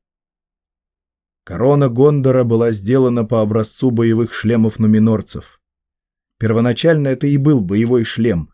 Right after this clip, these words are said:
тот самый, в котором Исилдур бился на поле Дагорлада, ибо шлем Анариона был разбит камнями Барад-дура, сразившими Анариона.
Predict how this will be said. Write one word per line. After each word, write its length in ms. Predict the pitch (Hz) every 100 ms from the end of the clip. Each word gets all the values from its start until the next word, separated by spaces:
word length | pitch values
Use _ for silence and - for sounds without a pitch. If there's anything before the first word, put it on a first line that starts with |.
| _ _ -
тот 160 | 107
самый, 340 | - 156 151 110
в 80 | -
котором 440 | 101 131 120 113
Исилдур 460 | 107 156 147 113 95
бился 400 | 98 156 139 131
на 120 | 117
поле 280 | 123 131 123
Дагорлада, 840 | 117 123 107 101 98 87 76 65 _ _ _ _ _ -
ибо 220 | 92 92
шлем 340 | - 120 127
Анариона 540 | 117 120 123 117 107 101
был 240 | 98 104
разбит 420 | 107 101 101 120
камнями 460 | - 98 104 110 107
Барад-дура, 720 | 95 107 107 98 120 127 101
сразившими 640 | - 90 87 104 - 92 87
Анариона. 640 | 85 82 78 73 69